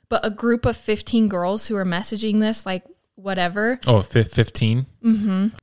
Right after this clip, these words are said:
Speaker 1: But I think when everybody around you is doing it, like, fifteen girls were in on it, it maybe seems like it's not that big a deal. Like, everyone was telling Rebecca to go kill herself. So for me to send the message, it just desensitizes it for them.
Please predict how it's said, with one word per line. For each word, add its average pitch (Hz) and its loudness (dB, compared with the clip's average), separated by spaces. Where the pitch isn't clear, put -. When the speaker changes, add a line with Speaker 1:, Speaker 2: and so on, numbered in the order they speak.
Speaker 1:
But 247 4
I 233 2
think 247 0
when 233 2
everybody 233 2
around 202 2
you 277 2
is 277 0
doing 294 4
it, - -2
like, 208 -2
fifteen 220 0
girls 208 0
were 208 0
in 202 -2
on 240 2
it, 285 -2
it 220 -4
maybe 220 2
seems 208 0
like 196 -4
it's 202 -8
not 190 -4
that 185 -4
big 180 -4
a 180 -4
deal. - -8
Like, 202 -6
everyone 226 2
was 190 -6
telling 196 -6
Rebecca 185 -4
to 180 -8
go 180 -8
kill - -14
herself. 208 -10
So 190 -2
for 220 0
me 220 6
to 330 0
send 202 0
the 196 2
message, 196 -2
it 214 -10
just - -4
desensitizes - -6
it - -10
for - -10
them. - -10